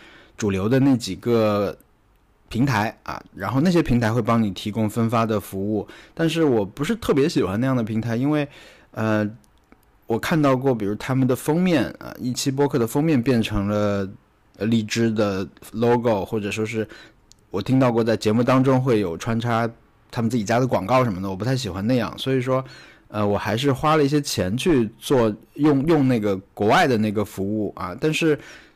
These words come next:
过去几个月，在我没有更新的每个月里面，其实我都在白交这个钱，所以我就有点儿觉得，呃，你得解决一下这个事情，对吧？你要不就干脆停掉算了，要不就是，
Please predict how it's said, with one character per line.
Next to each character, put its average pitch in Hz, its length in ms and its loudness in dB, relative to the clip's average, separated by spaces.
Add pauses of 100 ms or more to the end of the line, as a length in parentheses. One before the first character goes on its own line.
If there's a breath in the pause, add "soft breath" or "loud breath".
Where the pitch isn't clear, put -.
过 185 140 4
去 - 320 0
几 127 180 -2
个 120 120 2
月， 131 100 4
在 165 140 2
我 131 80 4
没 127 100 4
有 143 80 6
更 147 220 4
新 151 160 0
的 143 80 2
每 113 200 2
个 117 140 2
月 135 140 4
里 110 40 2
面， 110 120 0
其 110 60 -4
实 123 60 -2
我 113 120 0
都 110 120 2
在 120 120 2
白 104 320 -4
交 135 260 2
这 139 100 2
个 120 120 2
钱， 98 400 -4
所 131 120 -2
以 139 60 2
我 113 160 4
就 123 180 0
有 110 160 2
点 113 200 0
儿 95 100 -4 (420 loud breath)
觉 107 200 -4
得， 113 340 2 (680)
呃， 107 260 -6
你 104 260 -12
得 165 100 4
解 127 200 0
决 104 100 2
一 127 40 4
下 165 120 2
这 156 100 2
个 165 80 4
事 165 160 4
情， 117 200 0
对 110 100 0
吧？ 110 220 -4
你 110 100 -2
要 139 100 2
不 160 120 -2
就 160 100 2
干 165 140 2
脆 170 100 2
停 104 260 -2
掉 135 160 4
算 131 220 2
了， 107 80 0
要 120 160 2
不 113 80 -2
就 113 140 -2
是， 110 200 -2